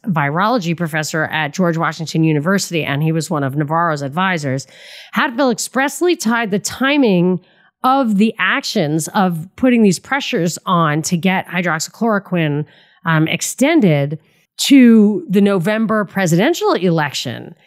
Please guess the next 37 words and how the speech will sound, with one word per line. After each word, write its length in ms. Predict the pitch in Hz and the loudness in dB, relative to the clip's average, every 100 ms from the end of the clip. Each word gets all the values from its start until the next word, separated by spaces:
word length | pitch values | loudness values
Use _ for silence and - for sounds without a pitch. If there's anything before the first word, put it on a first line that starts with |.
| _ _ - | _ _ -10
saying 580 | - - 311 392 427 381 | -6 0 2 4 2 2
to 140 | 330 | 2
Navarro, 920 | 285 277 190 269 381 392 160 131 - 147 | 2 2 2 2 2 2 -2 -4 -14 -4
or 200 | 151 139 | -2 0
writing 300 | 175 208 160 | 0 0 -2
to 140 | 147 | -6
Navarro, 280 | 135 131 127 - - | -4 -4 -4 -8 2
"Within 360 | 240 220 294 | 4 6 4
ten 360 | 233 208 311 403 | 4 0 2 2
to 140 | 381 311 | 2 0
fourteen 580 | 285 294 - 285 254 | 0 -2 0 2 2
days 540 | 190 240 277 247 196 170 - | 2 2 2 2 2 0 -2
of 180 | 208 | 0
the 180 | 170 202 - | 2 0 0
H 300 | 247 269 - | 0 0 -4
C 260 | - 247 | -2 0
Q 600 | 190 - 226 233 220 214 - - | 0 -2 0 2 4 2 -2 -4
outpatient 680 | 196 330 359 277 202 - 180 | -2 -2 0 0 0 0 -4
treatment, 680 | - 196 170 151 143 165 - _ _ _ _ _ | -2 0 0 0 -2 -2 -4 _ _ _ _ _
figures 320 | 285 294 330 311 | 2 4 4 2
should 200 | 320 240 | -2 -4
start 320 | - 233 226 | -2 0 0
to 100 | 254 | -2
decrease." 840 | 226 294 - 403 415 165 - - _ _ _ _ _ | -2 -2 0 2 2 2 -2 -10 _ _ _ _ _
And 140 | 226 | 2
he 80 | 214 | 2
said, 240 | 202 269 233 | 2 0 0
"Isn't 180 | 226 | 0
that 160 | 254 214 | 0 -2
about 300 | 226 214 214 | -2 -4 -6
the 60 | 214 | -6
time 520 | 208 220 214 214 190 | -2 0 0 0 -2
some 240 | - 214 | 0 2
sort 240 | 190 226 175 | 2 2 2
of 100 | 151 | 0
voting 460 | 135 160 185 277 | 0 2 2 2
starts?" 640 | 269 - 156 370 - - | 0 -2 0 0 -4 -10